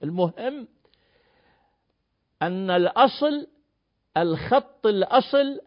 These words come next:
الذرية الأصل ل-، لإبراهيم هو إسحاق، آه، إسماعيل. والأمة المسلمة التي ذكرها القرآن الكريم،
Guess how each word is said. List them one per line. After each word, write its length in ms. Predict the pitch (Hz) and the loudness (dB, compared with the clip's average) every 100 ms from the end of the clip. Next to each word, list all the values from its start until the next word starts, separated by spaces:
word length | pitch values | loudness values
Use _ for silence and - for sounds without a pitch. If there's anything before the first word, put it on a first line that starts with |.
| - | 2
الذرية 920 | 180 165 151 156 190 175 233 247 240 | 4 4 0 2 2 2 -2 2 4
الأصل 640 | 208 196 240 240 277 277 277 _ _ - | 4 4 2 4 2 2 -4 _ _ -12
ل-، 480 | 147 170 180 180 180 - _ _ _ _ _ _ _ _ _ _ _ _ _ _ _ - | -4 2 4 4 2 -2 _ _ _ _ _ _ _ _ _ _ _ _ _ _ _ -10
لإبراهيم 1120 | 131 143 139 131 139 143 123 170 233 285 269 - | -6 -4 -4 2 4 4 2 -2 -2 -4 -8 -6
هو 400 | 147 175 208 - | -2 0 0 -4
إسحاق، 720 | 143 - - 196 233 165 - - _ _ - | -12 -8 0 4 6 4 -2 -20 _ _ -6
آه، 360 | 135 127 - | -2 -2 -4
إسماعيل. 840 | 143 - 156 147 139 233 240 147 85 _ _ _ _ _ _ _ _ _ - | -6 0 2 4 2 2 2 0 -4 _ _ _ _ _ _ _ _ _ -10
والأمة 560 | 110 135 143 147 147 - _ _ _ _ _ _ _ _ _ _ _ _ - 120 110 156 170 156 139 | 0 2 4 2 0 -6 _ _ _ _ _ _ _ _ _ _ _ _ -6 -4 -2 -2 -4 -2 -2
المسلمة 840 | 127 143 190 - 202 202 220 302 - | -2 -4 -6 -4 -2 -2 -2 -6 -8
التي 460 | 123 123 123 - 123 | -8 -4 -4 -4 -6
ذكرها 560 | 110 113 170 170 143 | -6 -2 0 0 -2
القرآن 600 | 127 - 120 120 147 143 | -4 -6 -8 -4 -4 -4
الكريم، 600 | 127 117 135 123 160 247 | -6 -6 -4 -4 -4 -6